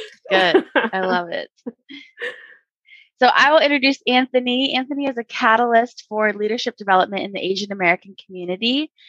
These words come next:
Speaker 1: and he graduated with his master's in leadership studies,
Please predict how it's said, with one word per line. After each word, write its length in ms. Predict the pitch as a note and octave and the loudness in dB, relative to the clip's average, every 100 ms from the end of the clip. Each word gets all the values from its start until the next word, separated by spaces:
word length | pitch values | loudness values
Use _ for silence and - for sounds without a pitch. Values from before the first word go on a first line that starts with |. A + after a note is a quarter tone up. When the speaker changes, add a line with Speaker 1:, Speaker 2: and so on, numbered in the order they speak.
| _ _ - | _ _ 0
Speaker 1:
and 300 | G#3+ G#3 G#3 | 2 2 0
he 180 | A3+ | -6
graduated 680 | A3 G#3+ G#3+ A3 G#3+ G#3+ G#3+ | -2 0 0 0 -2 -2 -2
with 120 | G#3 | -6
his 180 | A3 A3 | -8 -6
master's 400 | A3 G3 G3+ A3 | -2 -2 -2 -6
in 80 | A3 | -6
leadership 380 | G#3 G3+ A3+ A3+ | -6 -6 -4 -6
studies, 640 | - A3+ G#3 G#3 A3+ C#4 | -2 0 2 0 -4 -6